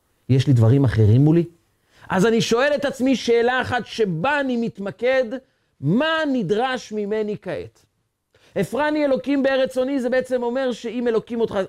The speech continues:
שם אותך בתוך הסיטואציה הזאת, זה אומר שהוא מבקש ממך משהו. זה אומר שיש לך תפקיד. זה אומר שאם רק תתמקד בשאלה, "מה אני צריך לעשות, מה התפקיד שלי כעת?",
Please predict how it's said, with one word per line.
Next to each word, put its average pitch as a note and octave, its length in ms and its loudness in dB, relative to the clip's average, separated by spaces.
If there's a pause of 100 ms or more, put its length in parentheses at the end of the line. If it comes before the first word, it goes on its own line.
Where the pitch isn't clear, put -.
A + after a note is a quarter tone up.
שם D4 320 -4
אותך - 260 -4
בתוך C3 300 -6
הסיטואציה B2+ 640 -6
הזאת, G3+ 240 -2 (180)
זה - 120 0
אומר F4 120 0
שהוא D#4 240 -2
מבקש D#4 400 -2
ממך C3+ 320 -6
משהו. G2+ 260 -20 (220)
זה A#3+ 80 0
אומר D4 100 2
שיש C4 240 0
לך C4 140 -2
תפקיד. A3+ 580 -4 (1400)
זה E3+ 120 4
אומר D#4 160 0
שאם C4+ 280 2
רק D4+ 160 -2
תתמקד A#3+ 720 -2
בשאלה, A3+ 760 2 (400)
"מה C4 260 0
אני A#3+ 160 -2
צריך A3 480 -4
לעשות, F#3+ 520 -2
מה G3 160 0
התפקיד G3 540 -2
שלי C#3+ 260 2
כעת?", C3+ 420 -2